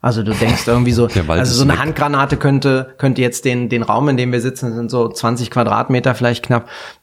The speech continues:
Speaker 1: das, das könnte den Raum verwüsten. Ah, vergiss es. Ja, da, das nimmt den Tisch ein bisschen mit und das war's. Also
Speaker 2: Hm.
Speaker 1: das ist relativ unspektakulär und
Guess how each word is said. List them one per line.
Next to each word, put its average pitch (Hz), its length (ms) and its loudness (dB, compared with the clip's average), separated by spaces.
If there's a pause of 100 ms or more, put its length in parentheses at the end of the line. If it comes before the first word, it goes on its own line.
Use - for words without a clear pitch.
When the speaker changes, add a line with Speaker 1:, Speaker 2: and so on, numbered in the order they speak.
Speaker 1:
das, 131 120 0
das 107 160 -2
könnte 113 220 0
den 113 80 -2
Raum 143 260 0
verwüsten. 107 500 -6
Ah, - 40 -6
vergiss 101 460 -8
es. - 360 -8
Ja, 107 100 0
da, 104 120 2
das 107 240 -2
nimmt 120 180 0
den 113 140 0
Tisch 139 240 0
ein 139 80 2
bisschen 131 340 2
mit 131 180 2
und 113 140 0
das 113 180 -2
war's. 113 320 2
Also 104 220 0
Speaker 2:
Hm. 85 200 0
Speaker 1:
das - 140 0
ist - 60 -6
relativ 127 340 0
unspektakulär 104 920 0
und 98 180 -2